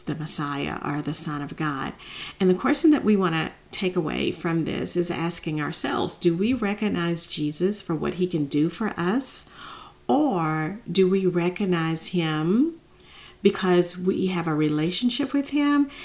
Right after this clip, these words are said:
and we see him in his true identity as our Savior, the Son of God?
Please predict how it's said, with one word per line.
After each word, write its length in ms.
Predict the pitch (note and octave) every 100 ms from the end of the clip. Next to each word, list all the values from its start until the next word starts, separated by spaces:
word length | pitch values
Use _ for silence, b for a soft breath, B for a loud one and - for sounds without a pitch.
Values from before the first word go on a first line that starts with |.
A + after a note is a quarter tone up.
| B B
and 220 | G3 F3
we 100 | E3+
see 320 | E3+ - G3 G3
him 240 | F#3 D#3 F3+
in 100 | E3+
his 240 | D3+ -
true 480 | - - G#3+ G#3+ -
identity 720 | F3+ F3 E3+ E3+ D#3+ D#3 D#3 B B B
as 540 | - F3 E3+ F3 F3 -
our 160 | E3+ F3
Savior, 800 | - D#3+ D3+ D#3 - D#3 A1+ - B B B B -
the 100 | F3+
Son 280 | F3 E3+ D3+
of 140 | D3 -
God? 460 | A#2+ - - F3+